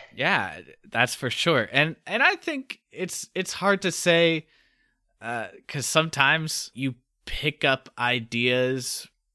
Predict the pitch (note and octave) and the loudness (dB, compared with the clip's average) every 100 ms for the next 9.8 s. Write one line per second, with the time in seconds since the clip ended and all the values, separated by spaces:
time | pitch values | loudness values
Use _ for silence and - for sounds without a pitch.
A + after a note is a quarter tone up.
0 | _ _ - A#2 A2+ A2 G#2 E2 - - | _ _ -6 -4 -2 -4 -6 -10 -16 2
1 | C#3 C#3+ A2 A#2 C3+ D#3 F3 _ _ _ | 4 6 6 4 4 0 -2 _ _ _
2 | _ _ _ - A#2 A#2 A2 G#2+ G2 - | _ _ _ -4 -2 0 -2 -4 -8 -14
3 | _ _ _ - A#2+ A#2+ C3+ C3+ C3 B2+ | _ _ _ -14 -6 0 2 2 -2 0
4 | B2 A2+ - A2+ C#3 D#3+ - B2 A#2 A#2+ | 0 0 2 2 2 -4 -6 -6 -6 -6
5 | A#2+ A2+ B2 - - B2 A#2 B2 B2 C3+ | -6 -6 -6 -8 -10 -10 -8 -8 -6 -8
6 | D3 D3 F3+ A#3 - - G2+ A2+ G2+ _ | -8 0 0 0 -6 -14 -6 -6 -6 _
7 | _ - A#2 A2 A#2 A2+ G#2 A#2 A2+ G#2+ | _ -10 -10 -6 -4 -4 -4 -4 -4 -4
8 | F2 A2 - A2+ - A#2+ - A#2 G2+ G#2 | -10 -10 -8 -8 -4 -6 -6 -10 -8 -10
9 | - A2 A2 - E3+ F3+ D#2+ - | -10 -10 -8 -4 -4 -4 -8 -14